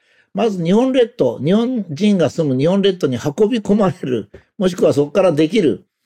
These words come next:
資源というのはどのくらいかというと、おおよそ二十億トン、一年に二十億トンなんですよ。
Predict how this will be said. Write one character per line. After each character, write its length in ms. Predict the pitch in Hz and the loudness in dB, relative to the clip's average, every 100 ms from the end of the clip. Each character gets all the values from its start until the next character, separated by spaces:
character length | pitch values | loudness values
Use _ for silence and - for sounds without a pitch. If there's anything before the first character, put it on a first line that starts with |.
| _ _ _ | _ _ _
資 200 | - 196 | -6 -2
源 220 | 170 123 | 0 0
と 100 | 131 | -2
い 0 | |
う 20 | |
の 60 | 120 | -2
は 40 | |
ど 120 | 110 | -2
の 80 | 170 | -4
く 80 | 180 | 0
ら 100 | 185 | 0
い 80 | 160 | 0
か 140 | 120 | -4
と 60 | - | -10
い 20 | |
う 20 | |
と、 160 | - - | -16 -10
お 180 | 185 220 | 0 4
お 80 | 226 | 4
よ 120 | 214 | 4
そ 220 | - 196 | 0 0
二 180 | 143 151 | 0 -4
十 240 | 147 180 185 | -2 0 2
億 260 | 180 - | 0 -2
ト 120 | - | -6
ン、 120 | 104 - _ | -6 -10 _
一 200 | 131 - | -16 -4
年 160 | 185 160 | 0 2
に 120 | 135 | 0
二 160 | 131 135 | 0 -2
十 180 | 175 | 0
億 160 | 175 - | 2 2
ト 160 | - 104 | -2 -4
ン 60 | |
な 80 | 82 | -6
ん 60 | _ | _
で 40 | |
す 160 | - | -18
よ。 100 | - | -16